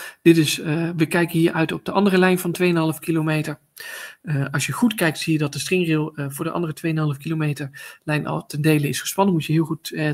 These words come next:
turen aan de rechterkant, kun je misschien wat zien. We zien het houten ecohuis volledig begroeid, eh, door groen.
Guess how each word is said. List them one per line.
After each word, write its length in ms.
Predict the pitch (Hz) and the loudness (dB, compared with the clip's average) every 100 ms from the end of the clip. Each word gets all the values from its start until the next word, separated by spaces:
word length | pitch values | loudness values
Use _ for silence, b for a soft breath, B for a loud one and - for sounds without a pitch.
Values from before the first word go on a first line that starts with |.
| - | 4
turen 380 | 220 202 170 160 | 6 6 6 2
aan 120 | 151 | -2
de 40 | |
rechterkant, 580 | 147 151 156 - 208 202 | -2 -6 -8 -2 -2 -2
kun 140 | - | -4
je 60 | 165 | -4
misschien 220 | 156 165 | -2 -2
wat 140 | 156 - | -2 0
zien. 260 | 151 151 - _ B B B B | -2 -2 -6 _ B B B B
We 100 | 151 | 2
zien 160 | 165 | 4
het 100 | 156 | 2
houten 260 | 147 143 135 | 0 -2 2
ecohuis 460 | 185 185 165 160 - | 0 2 0 0 0
volledig 400 | 160 160 151 - | 0 0 0 -4
begroeid, 460 | - 151 143 - | -6 -4 -4 -4
eh, 220 | 160 139 131 | -8 -6 -4
door 160 | 135 | -4
groen. 380 | 123 - 143 139 | -6 -2 -2 -2